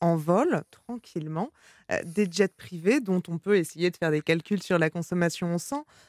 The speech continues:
mais dont on sait aussi que les émissions carbone peuvent être extrêmement importantes, jusqu'à deux tonnes par heure, alors qu'on doit essayer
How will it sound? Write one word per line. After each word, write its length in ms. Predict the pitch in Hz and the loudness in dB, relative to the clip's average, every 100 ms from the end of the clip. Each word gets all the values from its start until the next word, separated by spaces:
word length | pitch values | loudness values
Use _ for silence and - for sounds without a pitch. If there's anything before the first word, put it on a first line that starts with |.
| _ | _
mais 120 | 190 | 0
dont 140 | 190 196 | 0 0
on 80 | 202 | -4
sait 160 | - 233 | -2 0
aussi 220 | 202 269 | -2 -4
que 100 | - | -2
les 180 | 175 180 | 0 2
émissions 380 | 185 190 226 | 2 2 0
carbone 380 | 214 196 185 233 | 0 0 2 0
peuvent 240 | - 180 - | 0 -2 -2
être 240 | 240 - | -4 -4
extrêmement 500 | 190 - 196 185 180 | -10 -6 0 2 2
importantes, 480 | 165 165 - 247 254 | 0 -2 -6 -6 -6
jusqu'à 260 | 208 - 160 | -6 -6 -4
deux 180 | 170 | -2
tonnes 260 | 180 202 196 | -2 -2 -2
par 300 | - 160 156 | -4 -4 0
heure, 240 | 214 262 - _ _ _ | 0 0 -8 _ _ _
alors 400 | 185 180 202 202 | 0 4 2 0
qu'on 280 | - - 190 | -6 -2 0
doit 460 | 185 190 208 233 220 - | 2 2 4 4 2 2
essayer 760 | 196 - 196 170 196 269 370 | 0 2 0 0 2 2 0